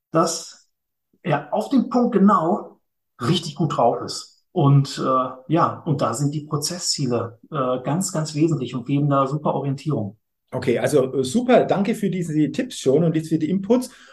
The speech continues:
Speaker 2: Und du hast es gerade angesprochen, Michelle, es geht ja darum, je besser der Zustand ist beim Laufen oder auch in den täglichen Situationen, umso wahrscheinlicher ist es dann, dass wir aus diesem guten Zustand natürlich auch dann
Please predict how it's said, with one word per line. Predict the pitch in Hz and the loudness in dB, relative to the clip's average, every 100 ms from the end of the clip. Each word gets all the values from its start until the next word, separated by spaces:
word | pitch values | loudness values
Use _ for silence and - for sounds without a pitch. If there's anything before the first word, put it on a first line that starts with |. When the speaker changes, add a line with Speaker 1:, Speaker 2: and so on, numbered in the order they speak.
| _ | _
Speaker 2:
Und | 127 | 2
du | |
hast | 156 170 | 2 4
es | 196 - | 0 2
gerade | 170 165 | 4 4
angesprochen, | 127 185 196 196 185 | 2 -2 -2 -2 0
Michelle, | 196 190 190 | 0 0 0
es | 160 | 0
geht | 170 165 | -2 0
ja | 156 | 2
darum, | 139 139 180 202 - - | 4 6 6 4 -2 -8
je | 139 | -4
besser | 135 175 180 | 0 2 4
der | 165 147 | 2 2
Zustand | - 190 - 196 208 214 | 0 -2 0 2 2 2
ist | 247 - - | 0 -4 -2
beim | 156 139 | 0 4
Laufen | 123 147 196 190 | 6 6 4 2
oder | 151 143 | 4 4
auch | 160 | 4
in | |
den | 143 131 | 2 2
täglichen | 165 - 147 | 0 0 -4
Situationen, | 143 156 143 139 147 151 170 | -4 0 0 2 2 2 2
umso | 160 165 170 - | 0 0 0 2
wahrscheinlicher | 143 143 - 180 240 185 160 - | 0 0 0 2 4 4 4 2
ist | - | 0
es | 143 127 | -2 0
dann, | 139 170 | 2 2
dass | 180 - | 2 0
wir | |
aus | 131 | 0
diesem | - 160 147 | 0 -4 -2
guten | 202 202 | 0 0
Zustand | 165 180 170 196 190 190 | -2 -2 -2 0 2 2
natürlich | 143 - 170 175 175 | -2 0 2 2 2
auch | 143 - | 2 2
dann | 127 147 - | 2 0 -2